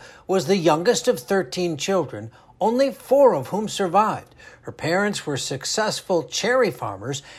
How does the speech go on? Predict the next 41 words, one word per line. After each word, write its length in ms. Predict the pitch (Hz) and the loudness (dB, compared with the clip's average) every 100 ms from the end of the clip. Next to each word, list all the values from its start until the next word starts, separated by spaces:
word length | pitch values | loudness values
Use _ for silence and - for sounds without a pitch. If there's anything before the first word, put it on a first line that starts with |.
| - | -8
and 100 | 147 | -4
when 120 | 147 | -4
she 100 | 139 | -4
was 220 | 190 190 | -2 0
a 60 | 202 | -2
child, 440 | - 196 208 240 | -2 0 4 4
her 160 | 165 220 | 4 0
father 380 | 220 143 160 220 | 2 2 4 2
would 260 | 170 113 | 0 -4
read 160 | 120 135 | -6 -6
her 160 | 170 226 | -2 -2
stories 500 | - 160 120 156 147 | -2 -4 -2 -2 -4
about 320 | 135 123 131 | 0 0 0
the 80 | 196 | -4
missionaries. 680 | 214 - 147 117 98 - - - - - _ | -4 -4 -6 -8 -10 -16 -18 -20 -20 -20 _
As 260 | 185 196 160 | 6 6 4
a 40 | |
result, 440 | 180 170 143 139 143 | 0 2 2 0 0
Francesca 640 | 165 160 - 214 - 226 | -4 -2 -4 -4 0 0
developed 540 | 180 143 190 185 - | 0 4 4 4 0
a 40 | 160 | -4
desire 480 | 143 139 170 190 | -4 0 0 2
to 80 | 170 | 0
become 320 | 147 139 151 | -4 -4 -4
a 80 | 135 | -4
missionary 640 | 127 113 - 170 170 143 143 | -4 -4 -4 -2 -2 -2 -2
herself. 520 | 131 127 - 190 - - - - - | -6 -8 -2 -4 -4 -14 -20 -20 -8
When 100 | 165 | -4
she 220 | - 285 | -2 0
got 340 | 277 226 - - | 4 4 2 2
older, 420 | 220 262 160 135 | 4 4 0 -2
her 200 | - 269 | -2 -2
desire 520 | 190 143 180 247 196 | 0 0 2 4 2
became 460 | 143 139 165 156 160 | 0 -4 -4 -4 -4
even 320 | 175 180 180 | -6 -2 0
more 320 | 165 156 214 233 | 0 0 0 -2
specific, 640 | - 254 - 160 - - _ - _ | -4 -4 -2 -6 -6 -16 _ -20 _
to 80 | - | -10
become 340 | 113 107 127 | -8 -6 -6
a 80 | 113 | -6
missionary 880 | 110 156 226 - 262 151 101 107 135 | -6 -2 -2 0 -2 -2 -4 -8 -12